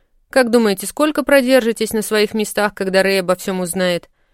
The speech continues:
Посмотрим, чья жизнь круче изменится из-за ваших сплетен». «Не смей нам угрожать»,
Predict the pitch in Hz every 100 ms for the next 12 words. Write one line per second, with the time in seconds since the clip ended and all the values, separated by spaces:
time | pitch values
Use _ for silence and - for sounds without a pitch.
0 | _ _ _ _ 208 254 277 185 165 156
1 | 208 175 156 185 139 156 185 160 - 147
2 | 143 165 135 127 - 131 143 _ - 151
3 | 156 143 - - - 160 131 - 139 -
4 | _ _ _ _ _ _ _ _ _ -
5 | 160 165 151 - 175 196 214 147 131 143
6 | 156 170 156 120 - -